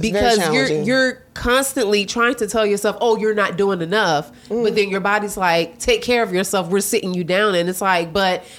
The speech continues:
Speaker 2: how do you find the balance to even do both? And it's not an easy task to even find a way through.
Speaker 1: Well, the system isn't set up for you to rest. The system isn't set up for you
Speaker 2: Say
Speaker 1: to
Speaker 2: that again.
Speaker 1: find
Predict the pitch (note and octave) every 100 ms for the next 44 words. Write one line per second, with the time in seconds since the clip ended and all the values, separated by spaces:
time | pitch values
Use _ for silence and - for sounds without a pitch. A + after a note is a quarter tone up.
0 | - G#3+ G#3 G#3 G#3 G3+ F#3+ E3+ D#3+ F3
1 | G3+ - - - F#3+ F3+ F3 F3+ E3 G3
2 | F#3 D#3 E3+ F3 F3 G3 B3 G#3 - G3+
3 | F#3 F3+ - G3 A3+ A3 - F#3+ E3 D#3
4 | D3+ - - - G#3+ F#3+ F3+ - F#3 G3+
5 | F#3 F3 F3+ F3+ F3+ G#3 A3 C#3 D#3+ G3
6 | G#3+ A3 C4+ B3+ A#3+ G#3 F#3+ F3 G3 F#3
7 | F#3+ - D#3 D3+ D3 D3+ D#3 D3 C#3 -
8 | C#3+ C3+ B2 G#2 - - - - - -
9 | F3 F#3+ A#3 A#3+ A3 G3 F3+ F3 F#3 E3+
10 | E3+ F3 - E3+ D#3+ E3 D#3 C4 F#3 E3
11 | C#3+ D#3+ D#3+ E3 D#3+ D#3+ D#3+ F3